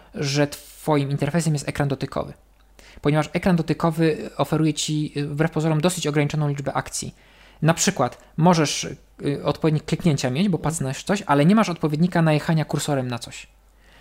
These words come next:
I to już wpływa na to, jakie gry s-, są możliwe, a jakie nie. E, nie bardzo można, może, można emulować gałkę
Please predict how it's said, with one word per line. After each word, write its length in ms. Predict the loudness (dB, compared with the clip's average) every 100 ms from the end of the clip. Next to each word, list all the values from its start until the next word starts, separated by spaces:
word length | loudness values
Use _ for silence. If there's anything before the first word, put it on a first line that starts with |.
| -20 _ -4
I 100 | 2
to 160 | 6
już 200 | 6 4
wpływa 460 | -4 -6 2 4 6
na 100 | 4
to, 120 | 2
jakie 240 | 0 0 -2
gry 100 | -2
s-, 240 | -4 -8
są 180 | -6 -4
możliwe, 260 | -2 -2 0
a 40 |
jakie 220 | 0 -2
nie. 140 | -6 -8 -18 -20 -20 -2
E, 240 | 2 2 -2 -12 -14 -8 2
nie 160 | 4
bardzo 280 | 6 4 6
można, 560 | 6 6 4 2 2 -2 -2
może, 260 | 2 2 4
można 260 | 4 4
emulować 480 | 6 6 6 6 4
gałkę 400 | 4 2 2 -6